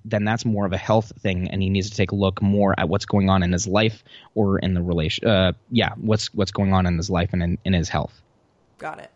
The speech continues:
Speaker 2: Cool. Yeah, good distinction. Like that. Um, this is really, this is really powerful. I mean, a lot of people aren't talking about this, so I'm really happy that we got to have this conversation on, on Lady Talk and have a real conversation about it. It's really cool.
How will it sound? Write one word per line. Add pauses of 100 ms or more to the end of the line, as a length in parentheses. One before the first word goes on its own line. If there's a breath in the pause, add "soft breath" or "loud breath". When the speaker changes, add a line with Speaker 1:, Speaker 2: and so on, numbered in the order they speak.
(120)
Speaker 2:
Cool. (200)
Yeah,
good
distinction. (220)
Like
that. (720 soft breath)
Um, (680)
this
is
really,
this
is
really
powerful.
I
mean,
a
lot
of
people
aren't
talking
about
this,
so
I'm
really
happy
that
we
got
to
have
this
conversation
on,
on
Lady
Talk
and
have
a
real
conversation
about
it.
It's
really
cool.